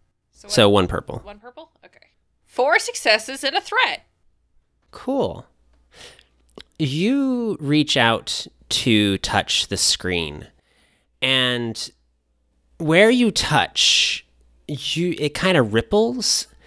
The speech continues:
Speaker 2: and your fingers kind of, um, I don't know, they, they, they smear a little bit.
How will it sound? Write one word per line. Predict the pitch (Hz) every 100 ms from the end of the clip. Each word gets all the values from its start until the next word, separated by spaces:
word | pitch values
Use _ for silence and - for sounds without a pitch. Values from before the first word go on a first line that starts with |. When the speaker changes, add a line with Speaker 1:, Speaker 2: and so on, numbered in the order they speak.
| - _ _
Speaker 2:
and | 151 135
your | 120 127 151 139
fingers | - - 156 151 139 127 120 113 107
kind | - - 113 110 104
of, | 101 95 90 - - 101
um, | 90 87 85 85 - - - _ _ _ _ _ _ _ - - - _ _ -
I |
don't | 247 117
know, | 101 104
they, | 175 190 139
they, | - 170 135 _ -
they | 208
smear | - - - 226 208 185 120 85 95 _ -
a | 123
little | 107 92
bit. | 87 76 -